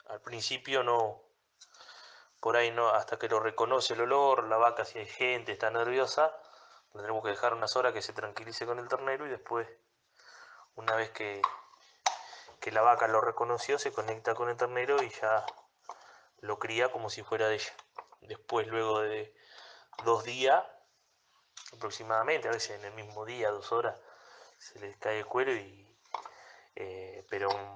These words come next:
más o menos alrededor de los dos días nosotros le sacamos el cuero y ya le queda el olor del otro,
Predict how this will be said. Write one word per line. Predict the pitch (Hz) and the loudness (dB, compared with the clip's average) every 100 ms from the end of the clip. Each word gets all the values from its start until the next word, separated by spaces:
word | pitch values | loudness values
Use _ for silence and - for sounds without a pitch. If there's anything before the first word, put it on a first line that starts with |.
| 101 | -2
más | 107 - | -2 -2
o | 113 | -6
menos | 113 107 101 | -2 -2 -2
alrededor | 104 104 110 113 | -4 0 2 2
de | |
los | 113 117 | 0 0
dos | 120 | 0
días | 143 131 | 0 -2
nosotros | 117 113 113 107 | -4 -6 -4 -6
le | - | -6
sacamos | 113 120 123 127 | -4 0 2 0
el | |
cuero | - 147 | 0 0
y | - | 2
ya | 139 135 - - - - _ | 2 2 0 -18 -20 -20 _
le | - 107 | -8 -4
queda | 113 117 | 2 4
el | 117 | 6
olor | 117 120 139 | 4 4 4
del | 131 113 | 2 0
otro, | 113 113 107 | 0 0 0